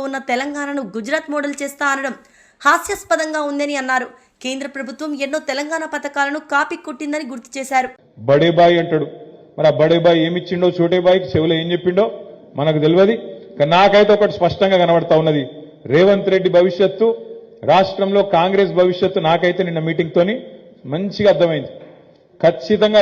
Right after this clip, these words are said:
Speaker 2: రాబోయే రోజుల్లో మహారాష్ట్రలో జరిగినట్టు, అస్సాంలో జరిగినట్టు రేవంత్ రెడ్డి గారు వచ్చే ఎన్నికల తర్వాత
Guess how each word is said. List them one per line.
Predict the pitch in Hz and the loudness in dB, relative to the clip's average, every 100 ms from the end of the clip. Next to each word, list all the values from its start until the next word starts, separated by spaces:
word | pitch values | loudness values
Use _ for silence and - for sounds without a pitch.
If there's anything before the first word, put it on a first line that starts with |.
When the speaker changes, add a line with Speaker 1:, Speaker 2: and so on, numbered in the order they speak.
| 196 | 6
Speaker 2:
రాబోయే | 202 202 214 208 | 6 6 6 6
రోజుల్లో | 202 202 208 196 - - - - - - - _ _ _ _ - | 4 4 4 4 2 -10 -18 -20 -20 -20 -20 _ _ _ _ -2
మహారాష్ట్రలో | 143 190 214 214 - 214 214 196 | 4 6 6 4 4 4 4 4
జరిగినట్టు, | 190 208 196 208 165 - - - - - _ _ - | 2 2 2 0 0 -8 -18 -20 -20 -20 _ _ -2
అస్సాంలో | 147 - 196 208 220 196 | -2 4 4 6 4 6
జరిగినట్టు | 196 208 196 220 233 - - - - - 131 | 4 2 2 4 2 0 -14 -18 -18 -4 2
రేవంత్ | 180 214 220 208 | 4 6 4 2
రెడ్డి | 208 196 | 2 6
గారు | 208 202 190 | 6 8 6
వచ్చే | 185 - 196 | 2 2 2
ఎన్నికల | 190 190 190 175 170 | 2 2 2 2 4
తర్వాత | 180 185 185 | 6 6 6